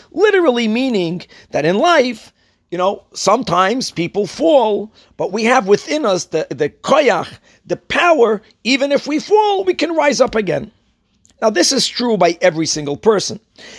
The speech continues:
The fact that Shlomo HaMelech is linking this to a tzaddik, ah, so the Alter Rebbe, in the context of our conversation, applies it as follows.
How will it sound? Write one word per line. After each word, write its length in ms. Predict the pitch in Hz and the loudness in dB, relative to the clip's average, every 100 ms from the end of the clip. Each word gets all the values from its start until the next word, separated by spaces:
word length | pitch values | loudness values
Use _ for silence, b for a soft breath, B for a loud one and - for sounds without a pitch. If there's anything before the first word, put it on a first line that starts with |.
| B | B
The 120 | 170 | -2
fact 400 | 151 - 311 302 | 0 0 0 0
that 180 | - 180 | 0 0
Shlomo 380 | - 180 262 294 | 0 0 2 2
HaMelech 540 | 208 196 226 220 - | 0 2 2 2 0
is 180 | 180 - | -4 -6
linking 480 | 170 226 277 190 175 | -6 -6 -6 -6 -2
this 240 | 226 214 | 0 0
to 160 | - 175 | 0 0
a 100 | 160 | 0
tzaddik, 920 | - - 208 277 294 202 196 - - _ _ _ 160 | -2 0 2 2 2 2 2 0 -20 _ _ _ 0
ah, 520 | 175 156 127 90 - B B B | 2 2 -2 -8 -14 B B B
so 100 | - | -10
the 140 | 143 156 | -2 0
Alter 240 | 156 165 | 2 2
Rebbe, 580 | 202 294 208 185 180 180 - | 4 4 4 2 4 0 -2
in 120 | 185 | -4
the 100 | 185 | -4
context 720 | - 190 196 190 190 175 - | -4 0 0 0 -2 -2 -2
of 180 | - 180 - | 0 0 2
our 260 | 180 180 190 | 2 2 0
conversation, 880 | 175 180 185 - 254 254 185 180 - | -2 -2 -2 0 0 0 -2 -2 -2
applies 480 | 185 - 220 277 180 | -4 0 2 2 0
it 160 | 180 - | -4 -2
as 240 | 190 - | -2 -2
follows. 800 | - 175 175 127 120 131 - - | 2 4 4 2 -2 -8 -16 -20